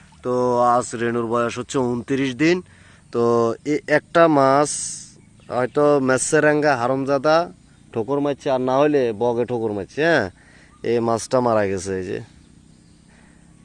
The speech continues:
আমাদের রেনুর বয়স আজ ঊনত্রিশ দিন। তো আলহামদুলিল্লাহ মাছের সাইজও হয়েছে, খারাপ হয় না। হ্যাঁ, মাছের সাইজ হয়েছে,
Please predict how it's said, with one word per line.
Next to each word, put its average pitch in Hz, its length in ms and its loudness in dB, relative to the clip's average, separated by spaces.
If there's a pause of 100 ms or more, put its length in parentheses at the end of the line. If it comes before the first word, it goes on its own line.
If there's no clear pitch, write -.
(400)
আমাদের 110 340 4
রেনুর 131 340 6
বয়স 135 640 6
আজ 113 280 2
ঊনত্রিশ 113 440 -4
দিন। 87 220 -8 (1200)
তো 104 80 -8
আলহামদুলিল্লাহ 143 1120 4
মাছের 123 280 -2
সাইজও 135 360 2
হয়েছে, 151 420 2 (1400)
খারাপ 117 300 4
হয় 113 160 0
না। 107 100 -2
হ্যাঁ, 131 420 0 (560)
মাছের 107 220 -8
সাইজ 107 300 -6
হয়েছে, 110 360 -8